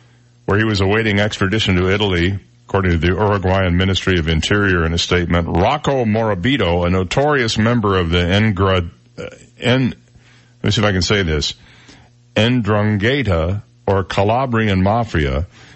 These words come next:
has been one of Italy's most wanted fugitives since nineteen ninety-four. He was arrested in twenty seventeen in Uruguay after more than twenty years on the run. He was convicted in absentia for drug trafficking and organized crime activities in Italy and was sentenced to thirty years in prison.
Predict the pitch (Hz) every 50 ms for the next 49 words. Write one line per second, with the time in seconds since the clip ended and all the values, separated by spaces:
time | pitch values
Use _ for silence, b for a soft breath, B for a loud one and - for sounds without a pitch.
0 | B B - 87 80 95 110 110 117 113 110 95 110 120 120 120 113 110 - 107
1 | 104 104 107 101 - 95 90 90 98 113 127 131 123 110 92 104 117 117 101 104
2 | 95 98 92 - - 98 95 - 101 104 107 104 95 98 92 90 87 85 82 80
3 | - 95 92 80 82 95 95 95 90 85 98 98 110 135 135 - 117 101 104 98
4 | 95 98 - 120 123 135 127 113 101 - - 123 117 113 110 95 85 - - 135
5 | 127 123 117 107 95 95 92 92 85 107 104 98 92 82 87 82 78 78 80 82
6 | 90 - 107 104 104 110 107 98 101 95 87 - - 123 147 160 165 165 - 165
7 | 156 151 143 127 117 120 123 127 127 123 123 120 - - - 104 107 104 101 95
8 | 98 92 85 78 78 90 113 147 B B B B B B B B B B B B
9 | B B B B B B B _ 101 104 104 - - 113 107 104 135 156 - -
10 | 123 107 110 107 104 98 87 - - - 151 165 170 - - 90 78 69 71 87
11 | 110 - - 92 90 85 82 80 110 117 120 120 101 - 110 107 110 104 107 92
12 | 104 113 113 107 95 95 101 107 104 107 98 95 95 92 90 - - - 123 123
13 | 127 123 113 95 85 85 - - - 92 90 85 87 87 82 110 127 127 113 95
14 | 85 80 76 76 78 87 87 82 85 85 85 92 - - 113 113 92 98 101 -
15 | - - - - - - - 131 127 127 123 120 110 101 104 104 98 92 92 82
16 | 80 - 104 92 82 78 69 71 85